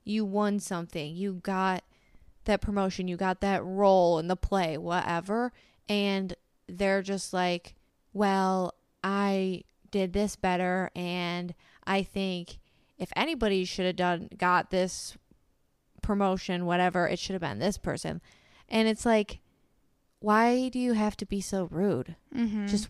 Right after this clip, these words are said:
Speaker 1: why?
Speaker 2: I think that
Speaker 1: So frustrating.
Speaker 2: I used to really, like, let it bother me, like,
Speaker 1: Mm-hmm.
Speaker 2: throughout college, like, people that would try to be competitive or people that would just put me down for no reason.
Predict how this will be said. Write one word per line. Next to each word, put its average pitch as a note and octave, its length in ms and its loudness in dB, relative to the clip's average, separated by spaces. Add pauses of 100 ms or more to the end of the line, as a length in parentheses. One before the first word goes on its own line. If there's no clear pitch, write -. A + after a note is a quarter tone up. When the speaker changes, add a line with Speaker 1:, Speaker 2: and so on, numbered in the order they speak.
Speaker 1:
why? F3 540 -2 (440)
Speaker 2:
I C4+ 160 -2
think F#4 360 -6
that A#3 460 -2
Speaker 1:
So - 460 -12
frustrating. - 720 -6
Speaker 2:
I B3 40 2
used C4 580 -4
to F4+ 160 -6
really, G#3 340 -4
like, G#3+ 200 -6
let G3+ 140 -4
it G3+ 120 -4
bother G#3 340 -6
me, C#4+ 320 -2 (400)
like, G#3 120 2
Speaker 1:
Mm-hmm. G3+ 320 4 (200)
Speaker 2:
throughout A3+ 280 4
college, G3+ 520 0
like, G3+ 220 -4
people G#3 320 -6
that G3 180 0
would G3+ 240 -2 (840)
try A3+ 180 0
to G#3 80 2
be G#3+ 120 0
competitive G3+ 760 -2
or B3+ 80 -4
people - 220 0
that G#4 100 2
would G4 120 0
just - 180 -2
put - 260 -4
me B3+ 220 2
down G3+ 520 -2
for C4 220 2
no G3 240 0
reason. A3 640 -2